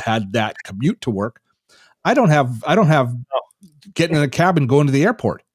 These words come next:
Speaker 2: No, but that's the other thing too, is I remember, this is another thing that drove me nuts. Like, "Well, you're used to this. You've been working from home for over a decade." I'm like,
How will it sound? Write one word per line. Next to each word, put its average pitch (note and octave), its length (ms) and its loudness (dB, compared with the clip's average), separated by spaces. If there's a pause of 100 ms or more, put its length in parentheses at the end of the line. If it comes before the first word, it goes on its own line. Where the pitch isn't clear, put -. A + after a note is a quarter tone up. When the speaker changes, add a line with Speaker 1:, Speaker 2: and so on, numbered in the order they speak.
(360)
Speaker 2:
No, A#3 140 6
but G3 160 2
that's A#3+ 180 2
the A3+ 160 4
other A#3+ 140 6
thing F#3+ 160 -2
too, A3 180 0
is D#3+ 100 0
I E3+ 100 4
remember, F#3+ 360 0
this F#3 220 -4
is F3+ 80 -6
another E3+ 240 0
thing D3 160 -2
that C3+ 100 -4
drove C3+ 220 -2
me C3 80 -6
nuts. C3 240 -4
Like, C3 160 -2
"Well, D#3 100 2
you're F#3+ 220 -4
used F#3 260 -6
to - 80 -14
this. - 300 -14
You've C#3 160 -6
been C#3 180 -4
working C3 360 -6
from B2 200 -10
home B2 220 -8
for B2+ 180 -6
over A#2 140 -6
a A#2 40 -10
decade." C#3+ 280 -2
I'm A#2+ 80 -8
like, B2+ 160 -10